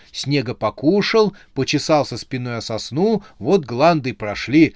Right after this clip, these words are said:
Слава народной медицине! Какой медицине? Это самое настоящее новогоднее чудо! Чудо? О, кон-, конечно, чудо! Так я тебе сейчас еще одно чудо устрою. У тебя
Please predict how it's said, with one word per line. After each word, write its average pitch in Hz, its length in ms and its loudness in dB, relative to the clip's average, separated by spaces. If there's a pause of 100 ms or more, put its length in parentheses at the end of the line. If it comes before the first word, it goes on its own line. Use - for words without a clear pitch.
(120)
Слава 202 560 4
народной 160 480 0
медицине! 135 720 -4 (220)
Какой 170 420 2
медицине? 190 880 -2 (160)
Это 123 220 -6
самое 175 420 4
настоящее 160 720 2
новогоднее 160 680 2
чудо! 175 680 -2 (360)
Чудо? 117 800 0 (220)
О, 120 100 -12
кон-, 127 300 -2
конечно, 123 560 -4
чудо! 156 500 4 (640)
Так 117 220 -4
я 165 300 4
тебе 170 340 2
сейчас 143 480 0
еще 123 460 -2
одно 123 380 6
чудо 110 440 -6
устрою. 104 680 -6 (360)
У 113 80 -6
тебя 135 420 2